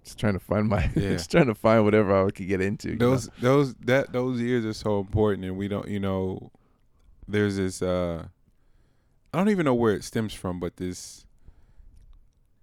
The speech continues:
Speaker 2: idea of having your shit together and having it all figured out immediately, and it's like, "Dog,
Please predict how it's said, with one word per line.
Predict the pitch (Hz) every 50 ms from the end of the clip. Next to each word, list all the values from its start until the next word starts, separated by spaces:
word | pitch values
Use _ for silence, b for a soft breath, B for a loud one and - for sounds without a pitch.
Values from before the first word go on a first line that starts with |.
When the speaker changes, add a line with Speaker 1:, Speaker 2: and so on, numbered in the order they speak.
| _ _ _ _ _ _ - - _ _ - _
Speaker 2:
idea | - 113 110 98 - 110 110 107 104 95
of | 90
having | 87 104 104 101 98 92 98 98 95 90
your | 78 -
shit | - - 98 - -
together | 92 87 95 92 92 85 90 87
and | 90 90
having | 95 92 92 92 92
it | 92
all | 90 87
figured | 85 - - 90 87 92 90
out | 85 87 87
immediately, | 85 95 95 98 95 92 78 82 90 87
and | 85 82
it's | - - -
like, | - - 76 -
"Dog, | - 82 80 80 - -